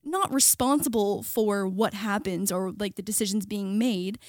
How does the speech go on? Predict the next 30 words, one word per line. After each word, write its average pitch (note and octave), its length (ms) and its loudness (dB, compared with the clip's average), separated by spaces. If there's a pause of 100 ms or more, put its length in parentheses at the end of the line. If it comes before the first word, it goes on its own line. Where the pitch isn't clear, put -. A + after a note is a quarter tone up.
(240)
And A#3 320 2
we've B3+ 160 2
mentioned A#3+ 240 2
this G#3 100 0
before, G#3 260 -2
but, F3+ 120 -4
like, F#3 120 -4
he A3 100 -4
had G3+ 100 0
a F#3+ 40 -2
very F#3+ 180 -4
complicated F#3+ 580 -4
and F#3 120 -4
difficult F3+ 480 -10
family F#3 500 -4
life. F#3 400 -4
And G#3 120 -2
so, G3 280 0 (340)
like, G3+ 220 -6 (340)
I B3 140 4
was B3 180 4
the A#3 140 4
only A3+ 160 4
one G#3 120 0
at F#3+ 60 -4
the G3+ 80 -6
hospital F#3+ 600 -4
for F#3 540 -4 (180)
the G#3+ 100 -6
first, F#3 360 -4